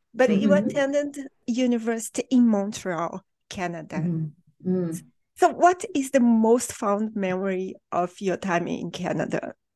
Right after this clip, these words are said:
Speaker 2: Oh my gosh, you, that's the hardest question I've ever been asked because I have so many fond memories of Canada. It was such an important part of my life. Uh, I married a Canadian,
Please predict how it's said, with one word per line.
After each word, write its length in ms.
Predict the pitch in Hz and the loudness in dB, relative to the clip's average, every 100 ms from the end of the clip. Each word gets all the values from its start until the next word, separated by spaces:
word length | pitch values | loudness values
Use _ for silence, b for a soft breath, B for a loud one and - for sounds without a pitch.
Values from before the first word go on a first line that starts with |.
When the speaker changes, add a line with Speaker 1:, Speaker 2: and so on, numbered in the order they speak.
| _ _ | _ _
Speaker 2:
Oh 380 | 240 247 254 262 | 6 6 8 8
my 220 | 262 269 | 8 6
gosh, 760 | 277 247 277 311 214 185 175 - | 4 6 6 6 6 2 0 -6
you, 600 | - 220 240 247 226 214 - | -6 -2 -2 -2 -6 -8 -4
that's 340 | 190 254 277 | 2 4 4
the 100 | 220 | 0
hardest 380 | 208 247 247 - | 2 2 2 0
question 280 | 247 240 220 | 0 0 0
I've 120 | 214 | 0
ever 180 | 214 214 | 2 2
been 160 | 214 202 | 0 0
asked 260 | 240 302 | 0 0
because 300 | 220 220 208 | -2 -2 -2
I 60 | 202 | -2
have 180 | 214 214 | -2 -6
so 480 | - - 214 233 | -6 0 2 2
many 320 | 240 233 220 220 | 2 2 2 0
fond 520 | - 214 214 220 214 | 0 0 2 0 -2
memories 600 | 208 254 285 202 175 175 | -2 -2 0 0 0 -2
of 160 | - | -4
Canada. 420 | - 202 226 277 185 | -4 -4 0 4 4
It 40 | |
was 140 | 175 - | 4 0
such 180 | 220 - | -6 -4
an 100 | 202 | -6
important 520 | - - 208 202 - | -2 0 2 0 0
part 160 | 208 | 0
of 80 | 208 | 2
my 160 | 190 160 | 0 -2
life. 520 | 165 170 254 202 180 - b b b _ | 0 -2 0 -2 -4 -10 b b b _
Uh, 200 | - 185 180 | 0 4 4
I 80 | |
married 340 | 190 214 311 180 | 4 6 6 4
a 60 | |
Canadian, 800 | - - 175 170 160 151 156 - | 0 -4 -4 -4 -6 -6 -8 -16